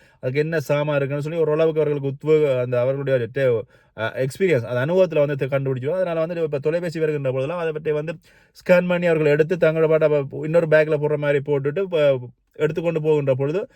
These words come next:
அதனுடைய நட்ட ஈடுகளை கூட நீங்க கொடுக்க வேண்டிய ஒரு நிலைமையில வந்து அநேகமான தமிழ் முதலாளிகள் இருக்காரு. இப்படியான களவு வேலைகளும் இடம்பெறுகிறது.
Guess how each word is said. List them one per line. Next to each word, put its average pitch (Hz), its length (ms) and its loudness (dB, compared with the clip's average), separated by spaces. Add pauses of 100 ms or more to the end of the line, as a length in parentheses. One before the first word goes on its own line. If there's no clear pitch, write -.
(220)
அதனுடைய 180 340 4
நட்ட 165 280 2
ஈடுகளை 156 360 4
கூட 156 200 2
நீங்க 165 220 -2
கொடுக்க 151 280 0
வேண்டிய 139 300 -2
ஒரு 123 160 -2
நிலைமையில 127 400 -2
வந்து 123 220 -6
அநேகமான 139 480 -4
தமிழ் 123 220 -6
முதலாளிகள் 117 380 -4
இருக்காரு. 120 200 -6
இப்படியான 139 380 -4
களவு 120 260 -2
வேலைகளும் 117 460 -4 (120)
இடம்பெறுகிறது. 117 540 -4